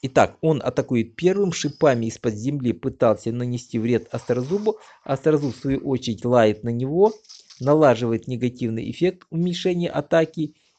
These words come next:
И ударом плеча Острозуб <laughs> без проблем уничтожает и этого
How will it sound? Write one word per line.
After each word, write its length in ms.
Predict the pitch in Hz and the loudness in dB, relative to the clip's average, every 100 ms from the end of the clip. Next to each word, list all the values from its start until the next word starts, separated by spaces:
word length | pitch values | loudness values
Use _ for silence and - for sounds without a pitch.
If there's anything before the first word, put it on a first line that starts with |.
| _ | _
И 180 | 156 156 | -6 -4
ударом 520 | 143 131 156 156 135 | -4 2 6 6 6
плеча 460 | 120 127 123 - 170 | 0 -4 -4 2 2
Острозуб 800 | - 131 - - 131 131 160 - | 2 -4 -4 -2 0 0 -4 -4
<laughs> 60 | - | -10
без 300 | 139 151 139 | 0 2 2
проблем 480 | - 131 131 156 - | 2 0 2 0 0
уничтожает 760 | 131 117 - 123 120 135 135 | -4 -8 -4 -2 0 0 -2
и 100 | 123 | -6
этого 560 | 117 127 127 123 117 113 | 0 0 0 0 0 -2